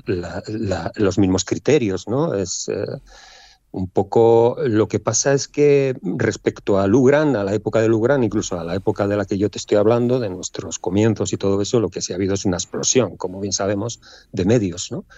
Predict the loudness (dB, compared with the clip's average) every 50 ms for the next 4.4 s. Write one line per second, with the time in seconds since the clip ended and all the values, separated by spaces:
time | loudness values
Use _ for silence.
0 | -14 _ -8 -6 -4 -4 -2 2 2 2 2 0 -4 -6 -2 0 0 0 0 -2
1 | -4 -6 -6 -4 -4 -4 -2 0 0 0 0 0 0 0 -2 -2 -6 -12 -20 -20
2 | -16 -10 -6 -4 -4 -4 -6 -8 -10 -12 -14 -14 -16 -18 _ _ _ _ 0 0
3 | 2 2 0 -2 -4 -8 -6 -6 -4 -2 -2 -4 -4 -6 -8 -6 -4 -4 -2 -4
4 | -4 -6 -6 -8 -10 -12 -14